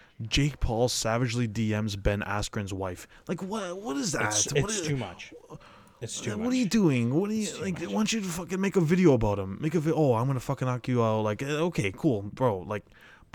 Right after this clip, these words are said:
Speaker 1: what, him and the wife, that's not,
Speaker 2: Yeah, y-,
Speaker 1: that's not,
Speaker 2: yeah, you know
Speaker 1: like,
Speaker 2: what,
Speaker 1: it
Speaker 2: you know
Speaker 1: isn't.
Speaker 2: what it kinda reminds me of? And I think
Speaker 1: It's kinda like, yo, you did it with McGregor, like, you're doing it with this guy.
Speaker 2: Yeah.
Speaker 1: You're just trying
Speaker 2: It's,
Speaker 1: to get
Speaker 2: it's
Speaker 1: the
Speaker 2: almost too
Speaker 1: fucking
Speaker 2: much.
Speaker 1: views,
Speaker 2: Like, yo,
Speaker 1: bro.
Speaker 2: you already got the fight.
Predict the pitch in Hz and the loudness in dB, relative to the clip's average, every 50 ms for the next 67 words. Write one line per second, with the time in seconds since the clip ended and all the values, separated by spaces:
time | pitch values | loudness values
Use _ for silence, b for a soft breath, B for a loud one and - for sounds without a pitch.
0 | - - - 135 147 101 - 143 - 190 185 170 139 123 113 120 123 131 131 - | -20 -16 -12 -12 -12 -12 -10 -6 -4 -2 0 0 0 2 2 2 2 2 0 0
1 | - 135 143 - - 151 147 127 117 113 107 - 131 120 110 113 107 107 - - | -2 -4 -4 -2 -2 -2 0 0 0 0 0 -2 -4 -4 -4 -2 -2 -2 -4 -6
2 | 104 98 90 87 87 147 139 - - - 147 131 165 190 240 247 247 226 196 139 | -6 -6 -6 -6 -4 -2 -2 -2 -2 -2 0 2 4 6 6 8 8 8 6 6
3 | 117 113 110 123 147 160 185 202 208 190 165 131 - 143 123 123 127 120 110 104 | 4 2 2 2 2 2 2 2 4 4 2 2 2 0 -2 -2 -2 -4 -4 -6
4 | 95 101 107 107 123 131 123 131 151 151 - - - - 117 120 120 - - - | -6 -6 -8 -8 -6 -4 -4 -2 -4 -4 -6 -10 -8 -6 -4 -4 -4 -6 -6 -4
5 | 113 120 - - 143 135 - - - 170 165 165 151 127 120 - 135 127 113 101 | -4 -2 0 0 0 0 0 0 0 2 2 2 2 0 0 0 0 2 2 2
6 | 95 101 113 123 131 117 151 156 156 147 143 117 123 120 107 120 110 107 107 104 | 2 0 0 0 2 6 6 8 8 8 6 4 2 2 2 2 2 2 2 0
7 | 107 104 101 101 101 101 - 120 123 120 131 131 123 117 110 107 - 107 101 - | 0 0 2 0 0 -2 -2 -4 0 2 2 4 4 2 2 0 0 -2 -2 -2
8 | - - 101 95 95 95 98 101 110 127 131 - - - 147 143 101 - 160 - | -4 -4 -2 -2 -2 -2 -2 -2 -2 0 -2 0 0 0 0 0 2 0 2 4
9 | - 185 180 202 - - - 170 156 147 107 98 117 113 101 101 127 139 127 123 | 4 4 4 4 2 2 2 2 2 2 2 0 -2 -2 -2 0 4 4 4 4
10 | 120 127 143 - - 123 127 139 147 147 156 135 123 120 - - - - 98 95 | 4 0 -2 0 2 2 2 2 2 0 0 -2 -2 -4 -4 -6 -10 -10 -8 -8
11 | 123 165 - | -8 -8 -10